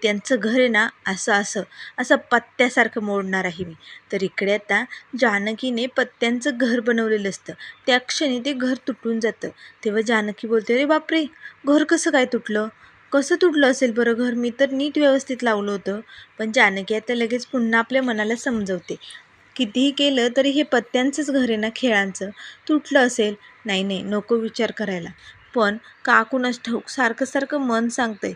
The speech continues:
ही ऐश्वर्या सारंग भाऊजीसाठी चांगली नाहीये. देवा, माझ्या सारंग भाऊजींची काळजी कर रे बाबा. तेवढ्यात आता लगेच ऋषिकेश तिथे येतो आणि म्हणतो, "जानकी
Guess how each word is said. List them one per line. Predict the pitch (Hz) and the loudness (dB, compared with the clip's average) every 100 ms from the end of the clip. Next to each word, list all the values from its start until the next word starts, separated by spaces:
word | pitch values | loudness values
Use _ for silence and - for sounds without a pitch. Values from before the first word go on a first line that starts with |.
| - - _ | -10 -20 _
ही | - 262 | 2 4
ऐश्वर्या | 240 226 262 247 240 233 254 - - - | 6 4 4 2 2 0 -4 -20 -18 2
सारंग | 254 220 226 233 | 4 4 0 -4
भाऊजीसाठी | 240 220 226 240 240 247 | -6 -6 -2 -4 -2 0
चांगली | 262 233 254 | 2 2 2
नाहीये. | 247 214 202 185 - - - | 0 -2 -2 -6 -8 -20 -8
देवा, | 208 185 202 233 - - - | -2 0 0 -2 -10 -20 -6
माझ्या | 220 196 | -4 -4
सारंग | 214 254 202 208 220 | 2 4 4 2 -2
भाऊजींची | 214 226 226 226 - 240 | -4 -2 -2 -6 -6 -2
काळजी | 247 202 202 233 | 2 2 2 -4
कर | - 214 220 | 0 0 0
रे | 233 | 0
बाबा. | 220 180 - - - - | 0 -2 -12 -20 -18 -2
तेवढ्यात | 196 196 202 | 2 2 2
आता | 240 - 214 | -2 0 0
लगेच | 220 226 202 220 254 | 2 -2 0 -2 -2
ऋषिकेश | 240 - 269 277 - | -4 -4 -2 -2 -4
तिथे | 240 | -2
येतो | 208 - 180 - - | -2 -2 -12 -12 -10
आणि | 214 | -4
म्हणतो, | 240 233 202 185 - - - | -4 -2 -4 -4 -18 -16 0
"जानकी | 240 220 220 311 | 2 2 -2 -2